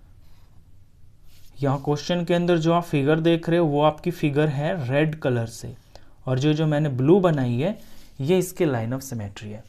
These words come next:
तो ऐसा क्वाड्रिलेटरल बन गया है चार साइड वाला, जिसकी horizontal line of symmetry तो है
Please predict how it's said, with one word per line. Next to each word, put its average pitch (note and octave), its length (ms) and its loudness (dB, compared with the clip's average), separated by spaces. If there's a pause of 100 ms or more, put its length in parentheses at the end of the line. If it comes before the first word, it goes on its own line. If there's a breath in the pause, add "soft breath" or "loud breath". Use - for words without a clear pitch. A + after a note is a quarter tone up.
(160)
तो D3 60 0
ऐसा D#3 260 4
क्वाड्रिलेटरल E3+ 680 4
बन C3 220 0
गया D3 180 2
है F#3+ 160 0
चार C#3 320 0
साइड C#3 280 0
वाला, C#3 300 2 (320 loud breath)
जिसकी D#3 260 0
horizontal G3+ 680 6
line E3+ 200 2
of D#3+ 80 -2
symmetry B2+ 460 -4
तो B2+ 100 -4
है F#3 200 -2